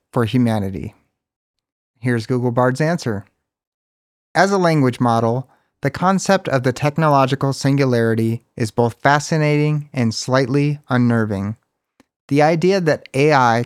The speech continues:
could one day surpass human intelligence and trigger an unimaginable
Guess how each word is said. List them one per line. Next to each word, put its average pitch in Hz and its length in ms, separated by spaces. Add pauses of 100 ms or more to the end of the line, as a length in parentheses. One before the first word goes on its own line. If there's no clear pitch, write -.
could 127 260
one 165 200
day 156 180
surpass 135 720
human 143 400
intelligence 117 800 (420)
and 127 180
trigger 170 420 (100)
an 123 260
unimaginable 135 1000